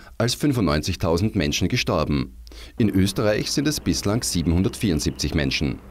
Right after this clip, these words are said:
Die Opferzahl in den U S A, wo rund dreihundertdreißig Millionen Menschen leben, ist weltweit die bisher höchste in absoluten Zahlen.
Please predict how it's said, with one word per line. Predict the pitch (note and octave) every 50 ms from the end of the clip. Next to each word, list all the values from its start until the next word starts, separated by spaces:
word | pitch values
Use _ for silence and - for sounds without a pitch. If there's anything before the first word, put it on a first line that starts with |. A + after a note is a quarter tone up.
| - - - - - - - - - - - - - -
Die | - - -
Opferzahl | E3 - - C#3+ - - F2+ D2 D2+ E2+
in | F2
den | E2+ F2 F2+
U | F2 F2+
S | F2 -
A, | - D2 D2 D2+ F#2 B2+ C3+
wo | G#2+ E2
rund | C#2+ D2 D#2+ E2 - - E2+
dreihundertdreißig | D2 C#2 D#2+ E2 E2 D#2+ - C2+ C2 F2 F#2 - - -
Millionen | E2+ D#2 D2+ D#2 D#2 D#2 D2+
Menschen | D#2 F2 G#2 - - -
leben, | D#2+ D2 D#2 E2 F2+ F#2+ F#2+ G2 - - - - -
ist | - - - -
weltweit | E2 D#2+ E2 D#2+ D#2+ G2 A2+ - - -
die | G#2+
bisher | - - G#2+ - - C#3+ C#3
höchste | A2 F#2+ E2 D#2 - - - A2+
in | A2 C#3+ - -
absoluten | D#2 D2+ - - G2 F2+ F2 - - C3+
Zahlen. | C3 - B2 E2+ C#2+ C2+ B1+ A#1 -